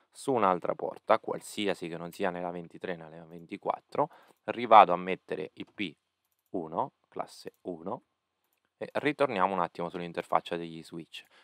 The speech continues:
Questo invece è lo switch superiore. Andiamo, e f-, andiamo a fare la s-, la stessa cosa, quindi andiamo in V lan, andiamo ad aggiungere la V lan settanta ed andremo a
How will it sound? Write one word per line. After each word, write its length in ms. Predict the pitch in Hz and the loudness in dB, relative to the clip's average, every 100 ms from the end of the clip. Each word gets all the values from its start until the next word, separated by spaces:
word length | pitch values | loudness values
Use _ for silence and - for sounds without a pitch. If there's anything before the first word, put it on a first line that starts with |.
| _ | _
Questo 340 | - 143 - 165 | 4 4 6 0
invece 320 | 143 107 113 | 2 4 6
è 40 | |
lo 100 | 110 | 4
switch 500 | - 95 90 - 95 - | 0 -4 -4 0 0 0
superiore. 760 | - - 95 101 90 78 82 - _ _ _ _ _ _ _ _ _ _ _ _ _ _ _ _ _ - _ _ _ _ | -14 -4 2 2 2 -2 -4 -8 _ _ _ _ _ _ _ _ _ _ _ _ _ _ _ _ _ -20 _ _ _ _
Andiamo, 240 | - 98 98 _ _ - | -6 4 4 _ _ 4
e 240 | 110 85 - | 4 4 -2
f-, 100 | - | 0
andiamo 340 | 123 156 117 120 | 6 10 12 10
a 20 | |
fare 300 | - 98 95 | 10 8 10
la 100 | 90 | 4
s-, 80 | - - - | 0 -20 -8
la 140 | 98 | -8
stessa 380 | - 101 - 95 | -6 -10 -6 -4
cosa, 300 | 85 80 90 | -2 -2 -4
quindi 180 | 92 90 | -4 -8
andiamo 300 | 92 90 90 | -6 -4 -4
in 80 | 113 | -4
V 140 | 147 | 0
lan, 440 | 120 90 85 107 - | 4 2 2 -10 -4
andiamo 360 | 104 104 95 | -4 -2 0
ad 80 | 92 | 0
aggiungere 480 | 90 104 87 82 82 | 0 -8 -6 -8 -6
la 120 | 82 | -6
V 180 | 78 90 | -6 -6
lan 360 | 90 87 78 82 | -4 -4 -6 -6
settanta 720 | 127 - - 82 82 82 110 - _ - | -6 -4 0 0 0 -4 -4 -4 _ -2
ed 160 | 113 | 2
andremo 560 | 135 139 95 87 95 - - | 2 2 0 0 -2 -6 4
a 200 | 90 | 4